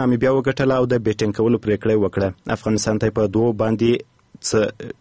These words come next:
شپږ څلوېښت اورونو کې د خپلو ټولو لوبغاړو په سوځېدو سره د یو سلو څل-، څلور نوي منډو هدف وټاکه. افغان لوبډلې وکړی سول د خپلو پنځو لوبغاړو په سوځېدو سره ټاکل سوی هدف یوازې په یو دېرش اورونو کې پوره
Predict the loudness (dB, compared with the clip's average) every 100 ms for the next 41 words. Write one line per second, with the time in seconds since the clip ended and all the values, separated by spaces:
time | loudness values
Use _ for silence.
0 | -12 -4 -2 0 0 0 0 0 2 0
1 | 0 -2 0 0 0 2 2 2 0 0
2 | -2 -2 -2 -2 -2 -2 0 0 0 -2
3 | -14 -20 -2 0 2 2 2 2 0 -2
4 | -2 -6 -10 -6 0 2 2 2 2 2
5 | 2 2 0 0 -4 -4 -4 -2 -2 -4
6 | -4 -16 -20 -20 -4 -2 0 0 0 0
7 | 0 0 0 0 0 0 0 -2 0 -2
8 | 0 0 2 2 0 -2 0 -2 0 0
9 | 0 -2 -2 -2 -2 -2 -2 -2 0 0
10 | 0 -2 0 2 2 0 -2 0 2 2
11 | 2 2 0 -2 -6 -12 -2 0 2 2
12 | 0 0 -2 0 -2